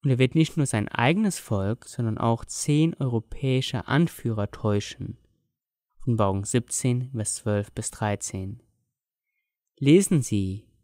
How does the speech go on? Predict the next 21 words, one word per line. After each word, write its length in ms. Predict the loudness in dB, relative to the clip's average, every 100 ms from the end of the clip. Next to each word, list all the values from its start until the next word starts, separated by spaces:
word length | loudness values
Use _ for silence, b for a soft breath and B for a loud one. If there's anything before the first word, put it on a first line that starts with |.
| _
ist 380 | 2 2 2 -8
K 180 | -8 -6
T 360 | -4 2 2 2
zu 160 | -2
Gutenberg 600 | -4 0 0 -2 -6 -6
dabei, 360 | -12 -6 0 2
an 80 | 2
die 100 | 0
Macht 260 | 0 -2
zu 100 | -8
kommen? 420 | -10 -8 -8 -10 -12 b b b b
Auf 100 | -4
unserer 280 | -2 0 2
Webseite 600 | 2 2 -2 -2 -4 -8 _ 0
die 140 | 2
posaune 640 | 2 -2 -2 0 2 2 -2
punkt 320 | -6 -8 -6
de, 440 | -2 -2 -2 -6 -12 _ _ _ _
um 80 | -2
zu 100 | -2
erfahren, 720 | -2 0 4 4 0 -6 -8